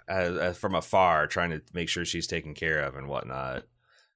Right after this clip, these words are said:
Yeah, I thought this was i-, interesting. And she drops the secret of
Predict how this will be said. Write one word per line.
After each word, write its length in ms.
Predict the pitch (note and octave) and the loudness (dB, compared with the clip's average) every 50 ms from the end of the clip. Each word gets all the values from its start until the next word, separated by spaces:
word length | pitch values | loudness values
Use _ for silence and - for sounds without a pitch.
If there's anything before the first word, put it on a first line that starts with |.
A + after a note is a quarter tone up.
| _ | _
Yeah, 160 | - A#2+ C3+ D3 | 2 4 6 6
I 40 | |
thought 120 | D3+ E3 D3+ | 8 6 4
this 100 | C3 B2 | 4 2
was 140 | A2+ A2 B2 | 2 2 4
i-, 40 | |
interesting. 720 | A#2 B2 B2 D2 A#2 A#2+ - A2 - - F2+ E2+ F2 F2 | 4 4 4 2 2 0 0 -2 -2 0 0 0 2 2
And 200 | F2+ F2 F2+ E2+ - | 0 0 -2 0 0
she 260 | - - G#2+ G2+ G2 | 2 2 4 2 2
drops 580 | F2 F2 A2 A2 A2 A#2 A#2+ A#2 - - - - | 2 4 4 6 6 6 6 4 4 2 0 4
the 760 | - G2+ F#2+ F#2+ F#2+ F#2 F#2 F2+ F2+ F2+ F2+ E2+ F2+ F2+ E2 - | 4 6 6 8 8 6 6 6 6 4 4 4 2 2 0 2
secret 760 | - - - - A#2 A2 - - A2 G#2 G2+ F#2+ F2+ - - - | 2 2 4 4 2 0 0 2 4 4 4 4 2 0 -2 2
of 800 | E2 F2+ F2 F2 F2 F2 F2 E2+ E2+ E2+ E2+ E2 E2 E2 - | 4 4 6 6 4 4 4 4 2 2 0 0 -2 -6 -10